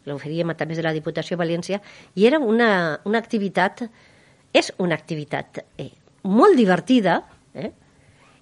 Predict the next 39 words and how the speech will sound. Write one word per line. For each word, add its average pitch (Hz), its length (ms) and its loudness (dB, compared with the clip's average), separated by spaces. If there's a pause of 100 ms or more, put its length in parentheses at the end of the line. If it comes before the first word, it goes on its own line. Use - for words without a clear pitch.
(120)
Ficar 285 280 2 (100)
veu 226 240 4
en 196 80 2
valencià 202 580 2 (220)
a - 100 -4
la, 165 120 -2
a 156 180 -8
la 160 80 -2
Hello 185 320 -2
Kitty 254 540 -2 (260)
o 208 160 6
doblar 190 560 4
un 214 180 2
documental 185 600 0
de 180 100 2
la 170 100 0
B 165 140 -4
B 165 80 -6
C, 240 240 -2
que - 80 -20
ja 151 160 -2
saps 170 180 -6
que 156 140 -10
se 156 80 -10
sent 160 300 -6 (280)
la 156 140 -4
veu, 165 400 -4
eh, 160 140 -6
original 156 500 -6
per, 151 240 -8
per 147 180 -8
baix, 214 420 -4
no? 170 160 -6
I 160 120 -8
la 139 80 -10
teua 151 320 -6
veu 151 160 -6 (420)
per 170 160 -4
damunt, 185 440 -2